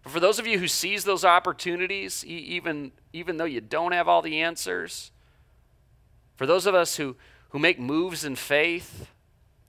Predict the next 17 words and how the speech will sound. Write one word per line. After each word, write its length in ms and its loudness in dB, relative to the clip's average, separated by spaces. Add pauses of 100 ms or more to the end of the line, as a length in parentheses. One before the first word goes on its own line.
(120)
trusting 400 0
in 100 -4
who 520 -8
goes 280 0
before 460 -4
you, 360 -6 (1700)
again, 280 0
I, 60 2
I 160 2
love 460 4
the 80 0
wording 440 -2
that 140 -6
the 80 0
writer 300 2
uses 500 -8
here. 280 -10